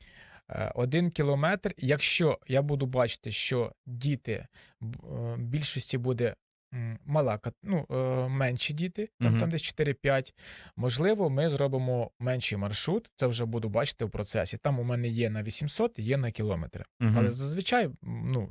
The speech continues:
Speaker 1: так як ми наголошували, буде, ну, стараємося, старатися будемо, щоб бігли один кілометр. Будуть
Speaker 2: Не
Speaker 1: супроводжувати
Speaker 2: більше. Не
Speaker 1: не
Speaker 2: більше.
Speaker 1: більше, точно.
Speaker 2: Діти не більше.
Speaker 1: Їх будуть
Speaker 2: Мгм.
Speaker 1: супроводжувати, е, досвідчені спортсмени професійні.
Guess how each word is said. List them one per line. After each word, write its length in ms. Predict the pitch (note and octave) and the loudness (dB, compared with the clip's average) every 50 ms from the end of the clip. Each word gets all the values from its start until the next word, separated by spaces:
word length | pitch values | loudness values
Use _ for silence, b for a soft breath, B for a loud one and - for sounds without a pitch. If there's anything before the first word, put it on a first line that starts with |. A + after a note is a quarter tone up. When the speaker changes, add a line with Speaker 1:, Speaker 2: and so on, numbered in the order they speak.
| - - - | -10 -10 -6
Speaker 1:
так 140 | - B2+ C3+ | -4 -4 -4
як 160 | B2+ - - | -4 -4 -2
ми 120 | C3 C3 | -2 -2
наголошували, 680 | A#2 A#2+ A#2 A#2+ D#3 G#3 B3 A#3+ - G#3 G3 F3+ E3 C3+ | 0 0 0 0 0 0 0 0 0 0 0 2 0 0
буде, 480 | A#2 B2 D#3 E3+ D#3+ C#3+ B2+ A#2+ A2 - _ _ - | 0 -2 -2 0 2 2 2 2 0 -4 _ _ -8
ну, 140 | C3 A2 - | -6 -6 -6
стараємося, 680 | - - - - C3 C#3 D3 D3 - - B2+ B2 - - _ - | -6 -6 -2 0 0 0 0 -2 -4 -6 -6 -6 -6 -8 _ -16
старатися 420 | - - C3 C3 C3 - - C3 | -10 -4 -2 -2 -2 -2 -4 -6
будемо, 300 | C3 B2 A#2+ B2 B2 A#2+ | -4 -4 -2 -2 -2 -4
щоб 260 | A2 - A2+ - - - | -4 -4 -6 -8 -10 -10
бігли 400 | A#2+ A2 A#2+ A#2+ A#2 A#2 A#2 - - - | -8 -6 -4 -4 -4 -4 -6 -8 -10 -10
один 200 | A#2+ A2+ B2 A#2 | -8 -6 -6 -6
кілометр. 540 | - - G#2+ G2+ F2+ E2+ - - - - - - B B B B B B | -6 -4 -4 -2 -2 -2 -4 -6 -10 -14 -14 -16 B B B B B B
Будуть 260 | D3 G3+ F#3 E3 - | -2 -2 0 2 4
Speaker 2:
Не 40 | B2+ | 6
Speaker 1:
супроводжувати 440 | C3 D#3+ F3 D3 - - A#2 G#2 | 6 8 8 8 6 6 6 4
Speaker 2:
більше. 260 | B2 A#2 - - - E2 B B B B B B | 2 0 0 0 0 -2 B B B B B B
Не 80 | A#2+ C3 D3+ | 4 4 6
Speaker 1:
не 80 | D3+ D3+ | 6 6
Speaker 2:
більше. 0 | C#3+ F3 F3+ E3 - - | 6 4 4 4 4 2
Speaker 1:
більше, 60 | - | 4
точно. 200 | D#3 D3 C3+ F3+ | 4 4 4 4
Speaker 2:
Діти 180 | A#2+ A2+ D#3 C#3 | 4 4 4 4
не 180 | C3 C#3+ D3 | 4 4 4
більше. 360 | C3 A2 G#2+ F#2+ E2 D#2 - | 4 4 2 2 2 2 2
Speaker 1:
Їх 180 | C#3 G3 A3+ F#3+ | 4 4 4 4
будуть 180 | G3 G#3 G3+ A#2+ | 4 4 4 4
Speaker 2:
Мгм. 80 | A#2+ | 4
Speaker 1:
супроводжувати, 760 | E3+ D#3+ D#3+ D#3+ D#3 D3+ D#3 D3+ C3 C3+ C#3 C#3 B2+ - C#3 | 2 2 2 2 4 4 4 4 4 4 2 2 2 2 2
е, 280 | B2+ B2 B2 A#2+ A2+ - - - - - B2+ | 2 4 4 4 2 0 -2 -8 -10 -6 -4
досвідчені 840 | A#2 A2+ B2 C#3 C3+ - - C#3+ D#3+ D3+ - - B2+ A2+ G#2+ G#2 F#2+ | -4 0 0 0 0 0 0 0 0 0 0 0 -2 -2 -2 -2 -4
спортсмени 640 | - - - C3 A#2+ - - G#2+ G2+ G2+ G#2 A#2 | -6 -4 -4 -4 -2 -2 0 0 0 0 0 -2
професійні. 760 | A#2+ - - D#3 F3+ F3 - - - G3+ G3 G3 G3+ G#3+ A#3 | -2 -2 -2 0 0 0 0 0 2 2 2 2 2 0 -2